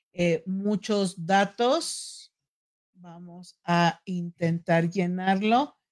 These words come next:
Aquí tenemos cero cero, eh, uno, pues es un solo vehículo. Y aquí ya tendremos que establecer, eh, que es un tipo, es un vehículo terrestre, acuático, aéreo, pues terrestre.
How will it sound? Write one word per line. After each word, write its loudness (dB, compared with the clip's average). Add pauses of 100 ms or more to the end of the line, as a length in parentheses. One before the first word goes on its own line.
(200)
Aquí -6
tenemos 8
cero 2
cero, 2 (400)
eh, -2
uno, 4
pues -10
es 0
un 0
solo -2
vehículo. 2 (400)
Y 6
aquí 6
ya 4
tendremos 0
que -2
establecer, 0 (340)
eh, 2
que 6
es 6
un 2
tipo, 2
es 4
un 2
vehículo 4
terrestre, 4
acuático, 4
aéreo, 4
pues -4
terrestre. -2